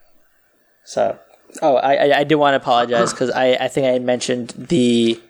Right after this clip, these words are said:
when we first talked about this in the promo images, the colors were really not,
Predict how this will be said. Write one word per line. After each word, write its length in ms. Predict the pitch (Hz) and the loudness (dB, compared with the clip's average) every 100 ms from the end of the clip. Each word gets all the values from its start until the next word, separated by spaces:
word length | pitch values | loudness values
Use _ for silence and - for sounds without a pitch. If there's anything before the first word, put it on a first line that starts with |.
| _ _ _ _ _ _ | _ _ _ _ _ _
when 280 | 143 139 139 | -4 -2 0
we 140 | 135 | 0
first 260 | 127 135 123 | -2 -2 -2
talked 180 | 131 123 | -4 -2
about 80 | 123 | -2
this 160 | 117 | -2
in 60 | 123 | -6
the 60 | |
promo 260 | 113 131 127 | -4 -4 -2
images, 440 | 120 117 117 117 | -4 -2 -2 -2
the 100 | 120 | -4
colors 460 | 123 - 127 127 123 | -4 0 2 2 0
were 100 | 127 | 0
really 440 | 131 135 135 135 135 _ _ _ _ - | 2 2 0 -2 -6 _ _ _ _ -12
not, 400 | 135 131 127 123 | -6 -4 -2 -4